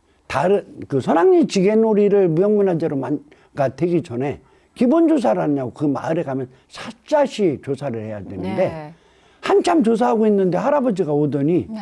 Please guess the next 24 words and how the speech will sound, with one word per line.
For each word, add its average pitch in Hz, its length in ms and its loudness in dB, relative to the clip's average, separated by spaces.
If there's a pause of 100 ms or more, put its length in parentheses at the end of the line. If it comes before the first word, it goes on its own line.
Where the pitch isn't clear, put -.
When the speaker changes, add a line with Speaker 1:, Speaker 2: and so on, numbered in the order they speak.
(560)
Speaker 1:
뭐라고 180 380 0
하시냐면 123 480 -6
"윷은 175 340 0
놀릴 170 340 -2
줄 165 100 -8
알아?" 139 300 -6 (100)
그래요. 123 400 -12
Speaker 2:
네. 180 400 -10 (1080)
윷은 349 640 0
놀린다고 392 680 0
표현하지는 269 760 -12
않지 202 280 -16
않나요? 202 300 -16 (140)
그냥 226 200 -14 (320)
Speaker 1:
그렇죠. 262 300 0
Speaker 2:
"윷 285 120 -4
던질 339 380 -4
줄 311 140 -10
알아?" 277 260 -6
뭐 240 280 -8
이렇게, 233 260 -8
이렇게 226 260 -12
하지 233 180 -14
않나요? 208 260 -16